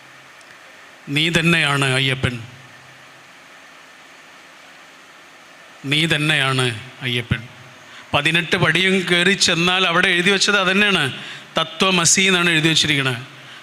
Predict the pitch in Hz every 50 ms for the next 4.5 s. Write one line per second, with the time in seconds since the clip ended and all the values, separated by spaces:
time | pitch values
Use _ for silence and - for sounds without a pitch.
0 | - - 151 147 147 175 185 175 165 165 180 185 190 190 196 196 180 160 151 143
1 | 135 127 120 - - - - - - - - - - - - - - - - -
2 | - 165 180 190 202 - - - - - - - - - - - - - - -
3 | 160 180 202 196 190 190 190 196 196 185 180 175 165 160 165 165 160 175 180 175
4 | 165 160 156 156 156 151 147 147 143